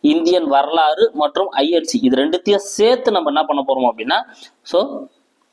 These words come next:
இருபது கொஸ்டினா பார்க்க போறோங்க. So, ஹிஸ்டரியில இருந்து ஒரு டென் கொஸ்டின், ஐ என் எம்ல இருந்து ஒரு டென் கொஸ்டின்ஸ். அப்ப ரெண்டு மாசம் சேர்த்தா இது எவ்வளவு கொஸ்டின் வரும்? இருபது கொஸ்டின் வருங்க. அப்ப மூணாவது யூனிட்ல இருந்து இருபது கொஸ்டின் டெய்லி வந்துட்டே இருக்கும்.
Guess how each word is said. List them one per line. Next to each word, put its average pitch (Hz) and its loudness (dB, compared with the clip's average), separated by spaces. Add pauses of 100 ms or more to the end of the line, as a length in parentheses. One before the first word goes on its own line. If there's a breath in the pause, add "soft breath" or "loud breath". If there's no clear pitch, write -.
(520)
இருபது 208 2
கொஸ்டினா 156 0
பார்க்க 120 -2
போறோங்க. 104 -2
So, 147 -2
ஹிஸ்டரியில 185 0
இருந்து 170 2
ஒரு 156 2
டென் 156 -4
கொஸ்டின், 160 0 (340 loud breath)
ஐ 202 0
என் 226 -2
எம்ல 180 0
இருந்து 180 2
ஒரு 151 2
டென் 131 -4
கொஸ்டின்ஸ். 120 -6
அப்ப 165 -2
ரெண்டு 180 0
மாசம் 190 0
சேர்த்தா 156 0
இது 180 0
எவ்வளவு 185 4
கொஸ்டின் 170 -2
வரும்? 120 -2 (300 soft breath)
இருபது 208 2
கொஸ்டின் 151 -2
வருங்க. 107 -2
அப்ப 151 0
மூணாவது 190 0
யூனிட்ல 151 0
இருந்து 147 2
இருபது 170 2
கொஸ்டின் 135 -2
டெய்லி 131 2
வந்துட்டே 101 -2
இருக்கும். 98 -2